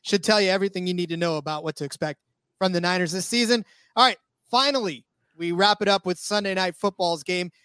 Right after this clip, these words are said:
Kansas City Chiefs, New York Jets. Uh, well, I think you were one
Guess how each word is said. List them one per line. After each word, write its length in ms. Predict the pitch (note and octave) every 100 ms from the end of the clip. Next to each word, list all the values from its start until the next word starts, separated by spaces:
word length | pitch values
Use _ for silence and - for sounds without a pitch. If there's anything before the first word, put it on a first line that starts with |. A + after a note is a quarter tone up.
| _ -
Kansas 440 | C4 D#4+ A3+ G3
City 240 | G#3+ E3+ D#3
Chiefs, 580 | - G#3+ F3 - - - _
New 440 | G3 C#4 C4+ C4+ B3+
York 480 | G#3+ A3 A#3 G#3+ -
Jets. 580 | - A#3+ A3 - - - _ _ _ _ _ _ -
Uh, 420 | F#3 G3 G3 G3 F#3
well, 280 | G#3 G3+ -
I 80 | F#3+
think 240 | - B3
you 140 | A#3 A#3+
were 200 | A3+ G#3
one 580 | F#3 F#3 A3 A#3+ B3